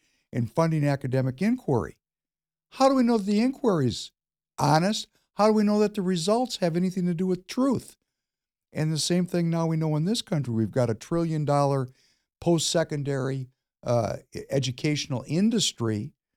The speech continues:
of which about forty percent is funded directly by the U S government.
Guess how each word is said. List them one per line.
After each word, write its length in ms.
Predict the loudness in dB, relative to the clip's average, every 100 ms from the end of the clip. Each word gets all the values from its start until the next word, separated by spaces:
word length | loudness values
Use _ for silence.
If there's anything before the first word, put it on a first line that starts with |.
| _ -6
of 140 | -2
which 200 | 0 0
about 300 | 2 2 0
forty 260 | 0 -2 -2
percent 480 | -4 -6 -2 -2 -2
is 100 | -4
funded 420 | -4 -2 -2 -2
directly 640 | -2 4 4 4 2 -4
by 220 | -4 -4
the 100 | -4 -4
U 180 | -4
S 140 | -4 -8
government. 600 | -10 -10 -8 -8 -10